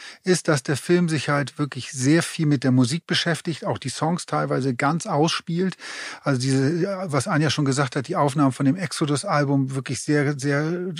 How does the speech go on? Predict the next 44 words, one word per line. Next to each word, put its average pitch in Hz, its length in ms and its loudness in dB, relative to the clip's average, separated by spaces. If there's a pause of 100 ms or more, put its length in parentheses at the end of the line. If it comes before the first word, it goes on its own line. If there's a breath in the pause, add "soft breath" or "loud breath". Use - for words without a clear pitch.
(100)
stark 147 540 2
dokumentiert 143 800 0
und, 143 180 -4
und 143 160 -2
widerspiegelt. 170 640 -4 (920 loud breath)
Aber, 165 420 4
und 147 180 -2
das 156 200 -2
ist, 175 480 -2
was 156 140 -2
viele 160 180 -4
Kritiker 151 440 -2
dem 147 120 2
Film 147 220 -4
vorwerfen, 151 640 -2 (260 loud breath)
so - 140 -6
die 139 100 -2
Person 156 800 2
und 131 340 0
die, 127 180 -2
die, 120 320 -2
die 120 160 -8
dunklen 170 520 6
Seiten 120 480 0
von 120 260 -2
Bob 127 220 -2
Marley, 123 340 2
und 123 240 2
die 135 120 0
hat 160 160 0
er 156 120 0
ja 131 200 2
gehabt. 156 540 -2
Ähm, 135 220 4
er 139 140 2
hat 135 120 0
ja 139 120 2
seine 127 260 2
Frau, 147 360 -2
glaube 131 260 2
ich, - 100 -10
mit 123 180 -4
sieben 143 260 -4
Frauen 147 440 2